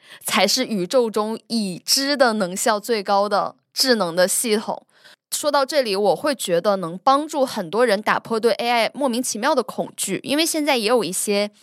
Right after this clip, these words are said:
社交媒体或者一些说法把A I吹得太神乎其神了，甚至觉得它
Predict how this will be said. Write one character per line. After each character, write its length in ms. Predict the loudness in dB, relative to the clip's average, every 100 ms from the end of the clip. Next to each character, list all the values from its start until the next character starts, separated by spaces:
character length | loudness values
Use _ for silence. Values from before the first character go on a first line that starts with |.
| -16
社 160 | -4 -2
交 160 | 0 2
媒 160 | 0
体 140 | 0 -2
或 120 | 0
者 80 | 0
一 40 |
些 120 | 0
说 240 | -2 2 2
法 200 | 2 0
把 140 | 0 0
A 120 | 0
I 160 | 0 0
吹 220 | -2 0
得 100 | 0
太 400 | 0 0 2 0
神 200 | -4 -6
乎 120 | -4 -6
其 160 | -6
神 120 | -6
了， 200 | -8 -10 -16 _ _ -6
甚 160 | -2
至 100 | 0
觉 100 | 0
得 80 | 0
它 280 | 2 0